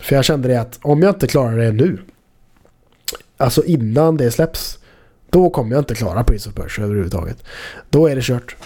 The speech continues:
Att säga, nej, det, det kommer inte gå liksom. Eh, för det kommer äta upp hela min tid, för jag är väldigt sugen på Final Fantasy sju Rebirth, får man ändå säga. Så det ska bli gött när det släpps där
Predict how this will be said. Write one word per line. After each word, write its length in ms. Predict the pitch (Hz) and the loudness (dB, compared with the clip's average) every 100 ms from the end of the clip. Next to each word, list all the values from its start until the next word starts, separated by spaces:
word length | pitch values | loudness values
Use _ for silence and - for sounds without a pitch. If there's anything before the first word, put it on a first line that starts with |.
| - | -4
Att 240 | 139 135 | 0 0
säga, 200 | - 120 | 0 0
nej, 220 | 139 160 - - - - | 0 0 -2 -10 -14 -4
det, 260 | 160 165 139 | 0 2 0
det 100 | 151 | -2
kommer 200 | 151 135 | -2 -2
inte 140 | 123 | 0
gå 300 | 113 113 113 | 0 2 0
liksom. 240 | 98 - - - - | -2 -6 -8 -12 -2
Eh, 600 | 135 135 131 131 131 120 - - - _ | 2 4 4 2 2 0 -4 -16 -20 _
för 140 | - | -2
det 100 | 135 | 0
kommer 220 | 131 131 131 | 0 0 0
äta 220 | 117 117 | 0 0
upp 140 | - | 2
hela 180 | 117 110 | 2 0
min 160 | 110 107 | -4 -2
tid, 260 | 117 113 | 0 2
för 100 | 127 | 2
jag 80 | 123 | 0
är 40 | |
väldigt 1400 | 120 123 123 120 120 123 123 123 127 131 254 233 - - - _ _ | 0 0 0 0 0 0 0 0 0 0 0 0 -6 -18 -20 _ _
sugen 460 | - 135 113 107 110 | 0 0 0 -4 -4
på 100 | - | -4
Final 260 | 117 117 117 | -2 0 0
Fantasy 340 | 113 104 - | 0 0 -2
sju 240 | 113 107 110 - - _ _ _ _ | 0 0 -2 -10 -20 _ _ _ _
Rebirth, 680 | 123 131 107 - - - - - | 0 2 0 -2 -2 -4 -4 -6
får 140 | - - | -6 -4
man 80 | 107 | -4
ändå 140 | 85 | -6
säga. 260 | - - - - - - - - - | -8 -8 -10 -14 -16 -14 -16 -18 -12
Så 100 | - | -2
det 80 | 139 | 0
ska 100 | 151 | 2
bli 120 | 135 | 2
gött 320 | 131 139 - | 2 0 -2
när 80 | 123 | -2
det 80 | 123 | 0
släpps 300 | - 151 - | 0 -2 -4
där 240 | 123 113 | -4 -4